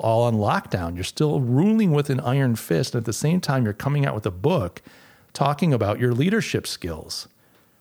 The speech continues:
It's just too soon. It's too soon. And even with the Emmy, you know, a great man, a great woman, someone that's sensitive to the messaging, the optics, and so on, would have said, "Hey, I'm flattered.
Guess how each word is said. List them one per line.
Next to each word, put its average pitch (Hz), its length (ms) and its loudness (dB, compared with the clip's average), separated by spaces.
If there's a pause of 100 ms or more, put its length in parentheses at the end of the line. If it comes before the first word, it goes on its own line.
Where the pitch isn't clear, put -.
(440)
It's 131 140 -4
just - 180 -2
too 202 200 2
soon. 196 540 0 (280)
It's - 220 -8
too 185 580 0 (200)
soon. 170 600 0 (920)
And 143 100 4
even 240 200 2
with 254 120 2
the 160 200 -2
Emmy, 120 440 0 (260)
you 139 80 4
know, 143 140 2
a 120 60 0
great 147 400 0
man, 135 380 4
a 120 60 2
great 120 340 0
woman, 123 380 2
someone 170 280 2
that's 185 160 -2
sensitive 147 800 0 (640)
to - 120 2
the 120 100 2
messaging, 123 580 2
the 98 140 2
optics, 120 640 -2
and 110 180 -4
so 120 220 2
on, 127 260 0
would 135 140 4
have 131 100 2
said, 131 200 0
"Hey, 127 300 2
I'm 175 180 2
flattered. 110 720 -2